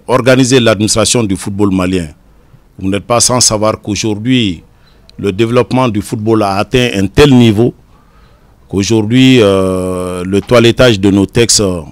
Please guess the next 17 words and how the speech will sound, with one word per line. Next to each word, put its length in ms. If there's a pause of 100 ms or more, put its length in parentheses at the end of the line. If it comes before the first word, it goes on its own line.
(100)
nous 320
paraît 340
indispensable 800 (520)
parce 200
qu'il 80
y 40
a 60
beaucoup 380
de 120
conflits 480
également, 640 (480)
euh, 600
qui 100
sont 300
créés 580 (380)
du 180
fait 540